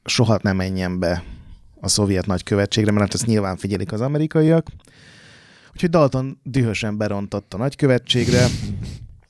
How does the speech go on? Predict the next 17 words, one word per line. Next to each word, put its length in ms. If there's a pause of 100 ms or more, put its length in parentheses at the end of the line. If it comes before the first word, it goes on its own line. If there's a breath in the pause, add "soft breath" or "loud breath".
és 180
hangosan 540
a 80
lobbyban 720
elkezdett 460
kiabálni, 440
hogy 140
Vasilit 440
keresi 360
a 60
K 260
G 180
B-től. 600 (1080 loud breath)
Ezt 240
azt 140
hiszem 260
nem, 200